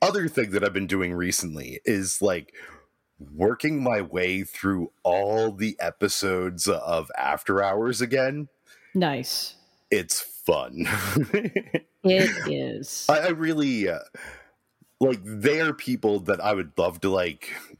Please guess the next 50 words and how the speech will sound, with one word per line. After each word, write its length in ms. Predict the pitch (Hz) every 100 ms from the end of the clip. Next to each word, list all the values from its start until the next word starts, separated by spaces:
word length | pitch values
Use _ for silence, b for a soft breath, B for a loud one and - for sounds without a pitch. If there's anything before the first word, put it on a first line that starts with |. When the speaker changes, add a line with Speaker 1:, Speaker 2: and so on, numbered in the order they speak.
| -
Speaker 1:
hang 420 | - 107 101 92
out 240 | 85 87
with. 380 | 82 71 - - - B B B
I, 180 | - 113
I 40 | 123
can't 300 | - 147 131
say 120 | 139
have 140 | 131
a 60 | 113
drink 320 | 101 104 -
with, 200 | 82 -
'cause 160 | - 90
not 200 | 98 92
all 160 | 87
of 80 | 82
them 100 | 80
drink. 520 | 76 82 71 69 - -
So 400 | - 107 90 78
they're 200 | 98 95
people 260 | - 101 101
that 120 | 101
I 100 | 98
would 140 | 87
like 220 | 78 82 -
to, 80 |
like, 260 | 90 78 69 B B B B _
hang 340 | - - 120 104
out 220 | 85 82
with 120 | 73
for, 140 | - 85
like, 140 | 82
an 80 | 82
hour 400 | 82 76 67 64
and 140 | 69
just 240 | 71 78 -
be 160 | 85
like, 280 | 80 82 73
"Can 140 | - 113
I 80 |
pick 240 | 87 - - _
your 80 | 98
brain 440 | 80 92 110 156
and 140 | 131 80
just, 260 | 82 -
like, 180 | 90 82 69 -
bullshit 480 | 82 90 - 131 127
with 180 | 151 160
you?" 220 | 175 170 120 B - - _ - - - _ _ _ _ _ _ _ _ _ _ _
Speaker 2:
I 60 | 214
think, 240 | 294 330